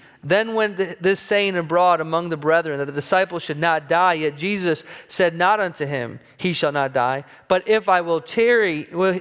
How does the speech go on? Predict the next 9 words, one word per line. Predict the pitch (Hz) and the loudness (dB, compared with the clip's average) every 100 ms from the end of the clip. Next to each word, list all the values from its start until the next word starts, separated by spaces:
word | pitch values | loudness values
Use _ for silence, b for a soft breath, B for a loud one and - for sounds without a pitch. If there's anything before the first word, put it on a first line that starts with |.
| - | -6
that | 170 175 160 | -2 -2 -2
he | 185 | -10
tarry | - - 254 240 196 | -10 -2 2 2 0
till | 196 | 2
I | 175 151 | 2 0
come, | - 262 220 165 165 B B B _ | -2 0 0 0 -6 B B B _
what | 156 190 | 0 2
is | 202 160 | 0 0
that | 165 156 147 139 - | 0 2 0 -4 -10